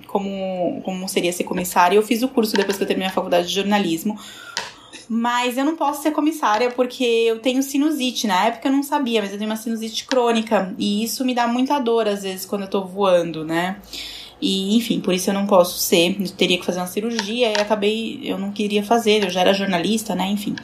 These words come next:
E daí, eu fico pensando, gente, ainda bem que eu não fui comissária, porque tem passageiro muito folgado. Tem passageiro que tira, é, que, de tênis, coloca o pé na poltrona, sabe?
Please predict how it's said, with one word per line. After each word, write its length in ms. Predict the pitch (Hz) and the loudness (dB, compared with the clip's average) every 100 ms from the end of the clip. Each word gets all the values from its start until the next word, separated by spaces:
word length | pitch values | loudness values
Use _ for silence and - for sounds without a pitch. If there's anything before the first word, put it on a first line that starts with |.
| - - - - - - - | -10 -10 -8 -10 -14 -8 -2
E 60 | |
daí, 260 | 277 311 320 494 415 247 | 2 2 2 2 2 2
eu 80 | 262 | -2
fico 160 | - | -2
pensando, 340 | 330 311 277 254 | 0 2 2 2
gente, 340 | 285 262 262 | 2 2 2
ainda 100 | 262 | 2
bem 100 | 285 | 4
que 60 | 302 | 2
eu 20 | |
não 80 | 302 | 0
fui 80 | |
comissária, 380 | 294 294 302 196 | 2 2 2 0
porque 100 | 208 | -2
tem 100 | 247 | -2
passageiro 400 | 262 262 254 262 | 0 0 2 2
muito 220 | 262 277 | 4 2
folgado. 360 | - 349 185 170 | 2 0 2 2
Tem 120 | 247 | 2
passageiro 440 | 311 320 247 214 202 | 2 2 2 0 -2
que 180 | 208 - | -8 -14
tira, 760 | - - 233 262 277 190 - - - - | -4 -2 0 2 4 2 -2 -16 -14 -2
é, 320 | - 185 180 | 2 4 2
que, 240 | 180 190 - - | 0 -6 -8 -12
de 280 | - 180 226 | -8 -2 -2
tênis, 680 | 233 262 208 247 226 196 - - - - | 0 2 4 4 2 -2 -12 -18 -20 -8
coloca 400 | - 220 226 262 | 0 2 2 2
o 80 | 269 | -2
pé 600 | - 240 202 233 277 - | 0 2 4 2 0 -4
na 160 | 233 240 | 0 0
poltrona, 800 | 240 285 311 311 262 208 170 165 | 2 0 2 2 4 2 0 -6
sabe? 560 | - 202 180 156 160 | 0 2 2 0 -12